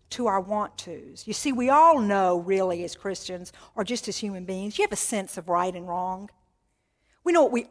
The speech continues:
ought to do, but we do what we want to do. Sooner or later, we do what we want to do. And so we ask God to transform us from the inside out, to change our oughtas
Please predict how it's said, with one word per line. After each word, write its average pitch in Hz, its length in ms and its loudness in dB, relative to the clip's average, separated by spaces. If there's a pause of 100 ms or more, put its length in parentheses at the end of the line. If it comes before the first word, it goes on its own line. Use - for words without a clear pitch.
ought 214 160 8
to 190 100 -2
do, 185 400 -6 (1200)
but 233 160 2
we 214 100 -2
do 240 180 -2
what 208 140 0
we 208 100 -4
want 202 280 -8
to 170 60 -14
do. 147 320 -20 (1000)
Sooner 220 500 -4
or 254 60 0
later, 180 480 -4 (440)
we 220 120 -2
do 185 280 2
what 185 180 -10
we 202 100 -6
want 175 280 -8
to 170 60 -14
do. 170 380 -10
And 190 80 -10
so - 160 -2
we 240 220 0
ask 226 340 0 (180)
God 190 280 0 (300)
to - 140 -4
transform 240 920 2
us 185 160 -4
from 202 180 -4
the 196 180 -2
inside 214 460 2
out, 185 480 0 (480)
to 214 100 -8
change 214 380 -4
our 165 240 -2
oughtas 180 600 -2